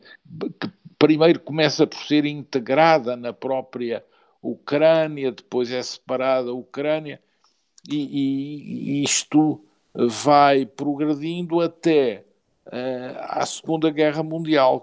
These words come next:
quando, eh, digamos, eh, as tropas de Hitler vêm também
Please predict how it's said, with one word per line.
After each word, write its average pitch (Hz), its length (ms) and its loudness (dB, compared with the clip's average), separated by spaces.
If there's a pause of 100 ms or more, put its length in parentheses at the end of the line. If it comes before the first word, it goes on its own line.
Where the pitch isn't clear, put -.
quando, 151 520 0 (600)
eh, 123 340 -4
digamos, 120 640 -4
eh, 98 560 -8
as - 200 -10
tropas 117 560 2
de - 260 -18 (180)
Hitler 110 460 0 (460)
vêm 139 640 2
também 127 540 -4